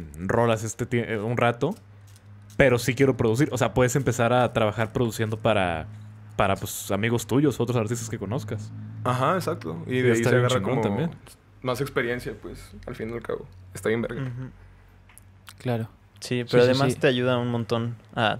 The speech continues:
Speaker 3: tus propias canciones, como saber qué más puedes
Speaker 2: También.
Speaker 3: hacer, ¿no? Cómo funcionan todos los
Speaker 2: Los
Speaker 3: l-,
Speaker 2: sonidos.
Speaker 3: Las minucias, ajá. Yo te
Speaker 2: Ajá.
Speaker 3: quería preguntar cómo, cómo trabajas, cuál es tu proceso para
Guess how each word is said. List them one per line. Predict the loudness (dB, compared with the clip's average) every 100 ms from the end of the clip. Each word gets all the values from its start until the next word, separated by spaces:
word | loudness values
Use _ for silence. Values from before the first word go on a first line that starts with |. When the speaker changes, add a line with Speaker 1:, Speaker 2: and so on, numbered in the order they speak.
| -2
Speaker 3:
tus | 0 2
propias | 2 2 2 0
canciones, | -2 -4 -2 -2 -4
como | -8 -8
saber | -4 -2 -2 -2
qué | -2
más | 2 2 2
puedes | 2 2 2
Speaker 2:
También. | 0
Speaker 3:
hacer, | -2 -2
¿no? | -2 -6 -4
Cómo | -4 -2
funcionan | -2 -4 -2 0 0 -2
todos | 0 0 0
los | -4 -10 -14 _ _ _ _ _ _ _ -2
Speaker 2:
Los | 2
Speaker 3:
l-, | 4 4
Speaker 2:
sonidos. | 2 0 -6 -20 _
Speaker 3:
Las | -2 2
minucias, | 4 4 4 2 0 -2 -4
ajá. | -4 -2 -2 -4 -2
Yo | 0
te | 2
Speaker 2:
Ajá. | 6
Speaker 3:
quería | 6 6
preguntar | 4 4 4 4 2 -8 -20 -10
cómo, | -2 2 4 6 6 4 -2 -8
cómo | -2 0
trabajas, | 2 4 4 0 0
cuál | 2
es | 2
tu | 0
proceso | -2 -2 -2 -2 0 0
para | 0 -2 -6